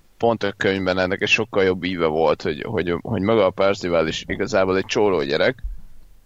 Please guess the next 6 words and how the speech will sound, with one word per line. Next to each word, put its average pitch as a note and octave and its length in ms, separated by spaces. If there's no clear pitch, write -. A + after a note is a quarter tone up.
tehát, - 180
hogy, E2 280
hogy E2 200
nincs F2 360
kb. F2 320
semmiük, G2 600